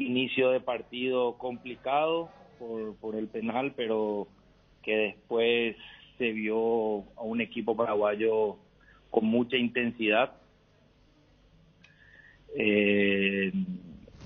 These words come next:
esperando ahora aquí en el Centro de Alto Rendimiento el partido contra Argentina, eh, ya que la conmebol dio la posibilidad de volver a los países en charter y dentro de la burbuja y no salir.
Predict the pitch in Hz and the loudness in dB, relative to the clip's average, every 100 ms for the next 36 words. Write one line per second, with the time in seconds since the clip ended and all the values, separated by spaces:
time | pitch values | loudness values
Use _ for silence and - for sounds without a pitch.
0 | - 117 113 120 113 117 117 110 110 113 | -4 -4 -2 0 2 2 0 0 0 0
1 | 117 110 107 110 - 117 123 117 110 107 | 0 -2 -2 -6 -8 -6 -4 -2 -4 -6
2 | 101 110 107 110 104 113 110 110 107 107 | -8 -10 -4 -2 -2 -4 -4 -4 -6 -4
3 | 107 107 107 107 104 104 104 107 - 107 | -4 -4 -6 -4 -2 -4 -6 -12 -4 -4
4 | 107 107 104 101 104 107 95 127 139 143 | -2 -6 -4 -2 -2 -8 -6 -4 -4 -6
5 | - _ _ _ _ _ _ _ _ _ | -12 _ _ _ _ _ _ _ _ _
6 | - 117 110 110 107 104 101 107 117 107 | -4 0 2 2 0 -4 -2 -4 -2 0
7 | 107 104 101 101 110 107 104 101 104 104 | 2 2 0 -4 -6 -4 -2 -2 -2 -4
8 | 101 104 104 107 104 104 - 127 127 131 | -2 -2 0 0 0 -2 -4 -6 -4 -2
9 | 123 120 110 110 110 113 110 107 107 110 | -2 0 0 0 0 0 0 -2 -2 -2
10 | 110 107 - 107 117 120 113 104 98 113 | -2 -4 -4 -2 -2 -2 -4 -4 -4 -2
11 | 113 117 120 120 - - - 117 110 107 | -2 -2 -4 -4 -10 -20 -14 -4 -2 -2
12 | 104 104 92 101 113 117 117 113 113 110 | -2 -6 -8 -2 0 2 2 2 0 0
13 | 117 135 131 135 131 120 113 104 110 117 | -2 -2 -2 0 0 -2 -4 -6 -8 -8
14 | 120 113 127 151 151 | -8 -6 -6 -6 -8